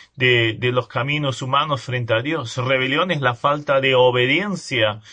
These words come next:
sumisión a Dios. Y bueno, pecado es errar el blanco. Eh, errar el propósito que Dios tenía con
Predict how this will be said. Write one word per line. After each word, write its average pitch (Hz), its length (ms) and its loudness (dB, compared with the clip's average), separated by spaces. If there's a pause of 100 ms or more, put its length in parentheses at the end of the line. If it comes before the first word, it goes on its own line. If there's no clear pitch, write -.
sumisión 160 720 -4
a 127 120 0
Dios. 110 480 -4 (460)
Y 131 160 0
bueno, 127 400 2
pecado 120 540 2
es 123 400 -4 (920)
errar 110 520 0
el 104 100 -4
blanco. 98 540 -4 (640)
Eh, 107 280 -4
errar 147 380 2
el 156 140 -2
propósito 147 800 -8
que 123 180 -2
Dios 143 300 -6
tenía 127 500 -4
con 101 500 -8